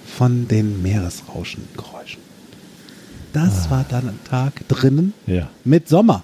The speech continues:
Speaker 1: weil
Speaker 2: Ja.
Speaker 1: ich das so wollte. Es war meins, war meine Idee. Hab ich gemacht.
Speaker 2: Ach, weißt du, ich hab jetzt so richtig Lust auf den Sommer bekommen nach diesem Podcast.
Speaker 1: Hm, das stimmt.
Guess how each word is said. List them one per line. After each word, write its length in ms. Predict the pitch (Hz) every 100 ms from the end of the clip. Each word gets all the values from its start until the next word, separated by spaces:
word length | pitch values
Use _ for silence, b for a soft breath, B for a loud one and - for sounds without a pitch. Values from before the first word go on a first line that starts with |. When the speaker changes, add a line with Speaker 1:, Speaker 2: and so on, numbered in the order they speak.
| -
Speaker 1:
weil 180 | 131 139
Speaker 2:
Ja. 140 | -
Speaker 1:
ich 320 | - 185 - -
das 300 | 190 - -
so 180 | 208
wollte. 280 | 220 285 - - - -
Es 80 | -
war 100 | 285
meins, 480 | 302 285 180 - - - - - -
war 80 |
meine 320 | 202 233 254 240
Idee. 340 | 226 190 196 - - - - - - -
Hab 100 | -
ich 100 | -
gemacht. 240 | 92 85 - - - _ _ _ _ _ _ _ _ B B B B B B B B _
Speaker 2:
Ach, 380 | 190 196 196 160
weißt 240 | 139 131 -
du, 80 | 131
ich 100 | 117
hab 80 |
jetzt 120 | 117 110
so 80 | 107
richtig 520 | 101 123 - 127 101
Lust 320 | 104 107 -
auf 140 | 95
den 120 | 104 95
Sommer 200 | 98 92
bekommen 400 | 92 - 98 92
nach 100 | 92
diesem 180 | 104 90
Podcast. 480 | 92 95 - 90 82
Speaker 1:
Hm, 420 | 170 165 143 120 -
das 120 | -
stimmt. 320 | - 110 -